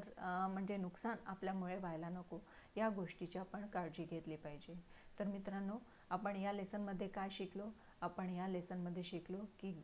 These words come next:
ग्रह काय असतात, तारे काय असतात, लघुग्रह, उपग्रह, then ॲस्ट्रॉनॉट यांचा वा-, उपयोग कसा होतो आणि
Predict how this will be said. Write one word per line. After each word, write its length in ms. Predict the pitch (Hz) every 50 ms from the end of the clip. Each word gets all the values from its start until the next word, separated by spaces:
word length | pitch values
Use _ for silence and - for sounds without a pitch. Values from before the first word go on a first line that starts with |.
| - 175
ग्रह 320 | 208 175 180 175 165 202 214
काय 320 | 202 - 220 202 190 175
असतात, 380 | 175 180 - - - 160 156 156
तारे 380 | - - 175 175 175 185 196
काय 220 | 196 - 202 202 202
असतात, 400 | 190 190 - - - 190 190 180 -
लघुग्रह, 720 | 202 196 185 185 185 208 214 208 220 208 208 175 180 185 180
उपग्रह, 800 | 175 - 190 190 185 - - 208 202 196 196 185 170 160 170 165 - - - - - - - - -
then 260 | 196 185 208 202 208 208 208 - - - - -
ॲस्ट्रॉनॉट 1080 | - 120 175 196 196 196 - 226 226 214 196 185 175 185 190 - - - - - -
यांचा 420 | - 196 196 190 190 220 220 214 208 - 196
वा-, 280 | 185 185 196 175 - -
उपयोग 560 | 185 185 175 180 - - 208 208 220 226 220
कसा 340 | 220 - - 202 202 - 202
होतो 400 | 185 170 175 - - 180 185 175 - - - -
आणि 320 | - 180 185 185 190 226